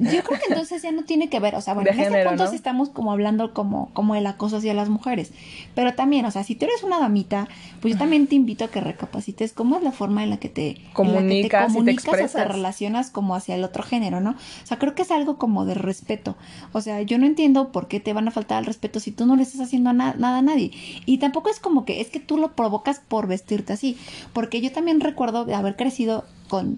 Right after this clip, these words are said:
Speaker 1: con, en mi espacio cultural, en mi dinámica familiar, como de, "Es que no te pongas eso porque tú estás incitando a que te, a que te ubi-, a que te vean,
Speaker 2: Sí.
Speaker 1: a que te miren".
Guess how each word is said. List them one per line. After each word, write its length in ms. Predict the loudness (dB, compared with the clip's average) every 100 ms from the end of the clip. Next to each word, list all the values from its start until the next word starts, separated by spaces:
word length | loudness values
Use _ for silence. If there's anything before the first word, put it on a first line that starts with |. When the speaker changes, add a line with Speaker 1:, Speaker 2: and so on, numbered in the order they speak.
| -6
Speaker 1:
con, 260 | -4 -2 0
en 120 | 0 2
mi 80 |
espacio 420 | 0 -4 -8 -6 -2
cultural, 520 | 0 0 0 -2 -2
en 120 | -2
mi 80 | 0
dinámica 420 | 0 0 0 0
familiar, 480 | 0 0 2 0 -2
como 200 | -4 -4
de, 100 | -4
"Es 160 | -6 -6
que 100 | -4
no 120 | -4
te 80 | -4
pongas 400 | -4 -2 -2 -2
eso 180 | -6 -8
porque 320 | -8 -8 -10 -14 -18 -12
tú 100 | -6
estás 240 | -4 -4 -2
incitando 520 | -4 -4 -6 -4 -2
a 60 | -4
que 100 | -6
te, 200 | -4 -4
a 120 | -6
que 120 | -8 -8
te 140 | -6
ubi-, 240 | -4 -2
a 100 | -4
que 80 | -6
te 140 | -8 -4
vean, 320 | -2 -4 -6 -12 -18
Speaker 2:
Sí. 80 | -12 -10
Speaker 1:
a 80 | -6
que 100 | -4
te 160 | 2
miren". 400 | 4 6 4 -2